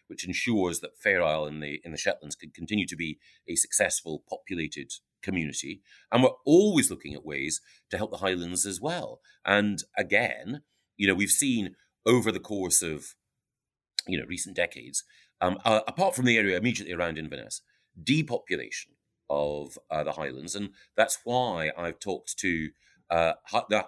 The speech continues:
you know, uh, Highland Council leader, to the, the leaders of the Western Isles and Orkney and Shetland about what more the U K government can do, because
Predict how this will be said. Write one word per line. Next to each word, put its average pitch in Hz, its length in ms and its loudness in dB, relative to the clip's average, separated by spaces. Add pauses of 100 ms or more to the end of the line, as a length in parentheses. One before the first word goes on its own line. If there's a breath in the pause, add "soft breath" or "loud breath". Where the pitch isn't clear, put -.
you 101 140 -2
know, 76 340 -8
uh, 82 120 -2 (100)
Highland 120 240 2
Council 82 340 -6
leader, 82 460 -4 (260 soft breath)
to 78 400 0
the, 80 220 -6 (100)
the 87 60 -8
leaders 95 280 -2
of 85 160 -8
the 87 80 -4
Western 98 340 0
Isles 85 240 -4
and 147 200 2
Orkney 82 240 -6
and 73 120 -12
Shetland - 280 -8 (220 soft breath)
about 127 240 4
what 117 240 0
more 110 300 0 (400 loud breath)
the 107 100 8
U 165 280 4
K 120 180 -6
government 73 420 -8
can 85 180 -6
do, 76 280 -2
because 104 380 0